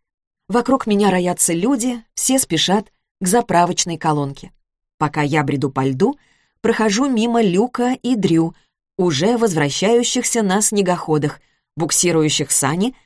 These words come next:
нагруженные ящиками яблок и картошки, авокадо и киви, спеша доставить наши последние ценные запасы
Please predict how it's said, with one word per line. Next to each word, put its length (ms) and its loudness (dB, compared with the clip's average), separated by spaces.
нагруженные 800 0
ящиками 640 -2
яблок 480 0
и 40 -14
картошки, 640 0
авокадо 500 0
и 140 2
киви, 420 -2
спеша 360 0
доставить 440 0
наши 240 -2
последние 640 0
ценные 440 0
запасы 640 0